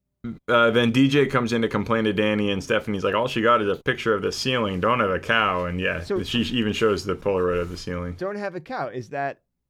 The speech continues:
Speaker 2: was that a pre-Simpsons thing?
Speaker 1: Yeah, I think that was an expression that, that Bart Simpson kind of glommed onto a little bit.
Speaker 2: I wonder what the etymology is.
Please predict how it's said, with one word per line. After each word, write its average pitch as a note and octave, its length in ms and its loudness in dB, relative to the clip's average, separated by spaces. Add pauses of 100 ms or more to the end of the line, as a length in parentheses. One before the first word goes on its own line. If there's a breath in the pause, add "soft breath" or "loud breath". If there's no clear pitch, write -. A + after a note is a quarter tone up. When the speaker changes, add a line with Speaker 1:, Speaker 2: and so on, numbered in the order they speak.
(120)
Speaker 2:
was C3 200 -10
that C#3+ 160 -8
a C#3 60 -10
pre-Simpsons C3+ 760 -12
thing? F#3 360 -14 (1300)
Speaker 1:
Yeah, D#3+ 320 4
I D3+ 100 2
think D#3 200 -2
that A#2+ 80 4
was G2+ 180 2
an G2 100 0
expression F2+ 560 -2
that, F2 220 0 (440)
that F2 240 -4
Bart F2+ 280 -2
Simpson F2 320 -8
kind E2+ 200 -8
of E2 140 -10 (580)
glommed E2+ 320 -4
onto E2 380 -6
a - 20 -8
little E2+ 180 -6
bit. E2+ 260 -8 (420)
Speaker 2:
I A#2+ 80 -16
wonder B2 300 -12
what A2 160 -16
the G#2+ 100 -12
etymology G2+ 460 -12
is. F#2+ 180 -20